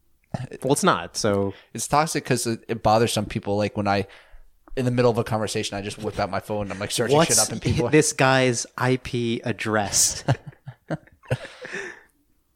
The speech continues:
Speaker 2: Best way to subdue another man.
Speaker 1: <laughs> Kill, maim,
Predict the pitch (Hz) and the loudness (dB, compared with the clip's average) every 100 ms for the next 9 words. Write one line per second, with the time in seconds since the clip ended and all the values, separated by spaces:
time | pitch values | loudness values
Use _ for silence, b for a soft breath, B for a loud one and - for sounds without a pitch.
0 | _ _ - 127 143 - 123 123 123 113 | _ _ 0 2 2 0 0 2 2 -2
1 | - 120 107 98 95 110 104 98 98 101 | -2 -2 -2 -4 -6 -4 -4 -4 -4 -2
2 | 107 107 107 104 107 104 98 98 - - | -2 0 -4 -2 -2 -2 -4 -8 -16 -18
3 | - _ - - - - - _ - - | -20 _ -20 -14 -14 -12 -18 _ -14 -6
4 | - - B B B B B - - _ | -2 -2 B B B B B -20 -20 _
5 | - - 156 160 175 180 - _ - 120 | -4 2 4 6 4 2 -2 _ -4 2
6 | 143 147 143 135 131 | 4 6 6 4 2